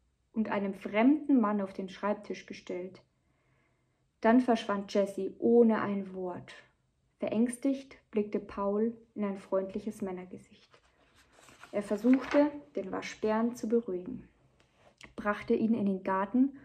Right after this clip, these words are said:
und öffnete seinen Korb. Schnell versteckte sich Paul in einem Gebüsch. Aber dieses Gebüsch war schon besetzt.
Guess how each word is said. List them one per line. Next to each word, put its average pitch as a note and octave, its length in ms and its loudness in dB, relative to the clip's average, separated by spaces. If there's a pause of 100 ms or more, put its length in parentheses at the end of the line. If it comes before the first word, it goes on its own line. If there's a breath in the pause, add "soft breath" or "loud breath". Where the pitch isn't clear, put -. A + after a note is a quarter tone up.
(300 loud breath)
und B3 220 0
öffnete G#3+ 400 2
seinen G#3+ 320 0
Korb. - 440 -10 (720)
Schnell A#3 540 6
versteckte G3+ 540 -4
sich F#3 260 -8
Paul G#3 240 2
in A3+ 120 2
einem G3 280 0
Gebüsch. - 480 -6 (880 soft breath)
Aber G#3 480 4
dieses G3+ 280 0
Gebüsch A#3+ 640 2
war G3 160 0
schon F#3+ 300 -2
besetzt. F#3 680 0